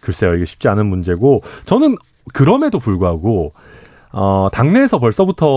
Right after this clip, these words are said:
우려의 목소리들이 사실 나오거든요. 이게 좀 너무 즉흥적으로 가시는 거 아니냐 하는데,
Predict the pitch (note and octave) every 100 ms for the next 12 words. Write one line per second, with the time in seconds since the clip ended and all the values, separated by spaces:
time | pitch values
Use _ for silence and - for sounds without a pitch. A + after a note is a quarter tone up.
0 | B2+ A2 A2 F3+ F3 A#2 F2+ B2+ G#2 G2
1 | E2+ - D#3 E2+ D3+ D3 E2 A#2 B2 G#2
2 | - G#2+ G2+ G2 D3+ - E3+ D3 A2 G2
3 | F2+ A#2+ G2+ F#2+ E2 F#2 D#2+ E2 F#2 F2
4 | E2+ C#3+ C3 B2 D3 B2 F2